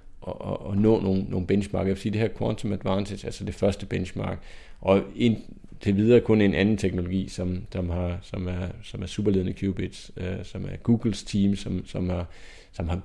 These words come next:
vist de her ting eksplicit. Øh, der er den her fotoniske platform, så den, det næste, øh, hvor vi har vist det her quantum advantage, øh, øh, benchmark. Øh, hvorfor vil man bygge en f-, kvantecomputer på,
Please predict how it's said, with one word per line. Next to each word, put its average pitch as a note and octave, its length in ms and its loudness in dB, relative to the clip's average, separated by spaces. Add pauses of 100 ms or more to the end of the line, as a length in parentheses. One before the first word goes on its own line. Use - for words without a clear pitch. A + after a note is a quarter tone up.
vist G2+ 340 0
de F#2+ 80 -2
her F2 100 0
ting F2 320 -2
eksplicit. - 680 -6 (120)
Øh, F2+ 180 -2
der G2 60 0
er G2 40 2
den G2 140 2
her F#2+ 80 2
fotoniske F#2+ 680 0
platform, F2 520 -2
så F#2+ 120 2
den, F#2 220 -4 (220)
det F#2 100 2
næste, F2+ 460 4 (280)
øh, E2+ 240 4
hvor F2+ 180 2
vi F2 120 -2
har F2+ 80 -2
vist F2+ 320 -4
det - 80 -6
her F#2 120 -4
quantum F2+ 280 -6
advantage, - 640 -12
øh, - 840 -12
øh, E2+ 100 -2 (280)
benchmark. F2+ 480 0 (960)
Øh, F#2+ 200 8 (460)
hvorfor C#3 260 10
vil A2+ 180 8
man F#2+ 160 8
bygge G#2+ 220 6
en F#2 80 4
f-, - 180 -10 (400)
kvantecomputer F#2 680 0
på, F2+ 380 -2